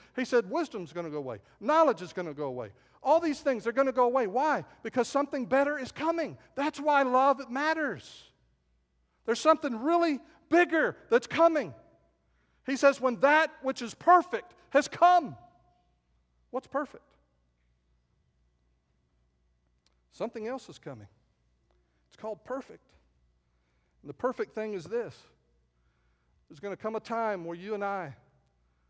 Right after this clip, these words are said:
will have unfiltered,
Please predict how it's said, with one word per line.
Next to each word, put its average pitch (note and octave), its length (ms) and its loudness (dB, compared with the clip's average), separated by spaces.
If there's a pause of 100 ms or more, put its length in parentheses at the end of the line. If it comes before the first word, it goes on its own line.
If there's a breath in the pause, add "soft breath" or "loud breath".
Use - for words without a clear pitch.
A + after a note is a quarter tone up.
(1120)
will D#3 100 -12
have F3+ 260 -4
unfiltered, A3+ 720 -2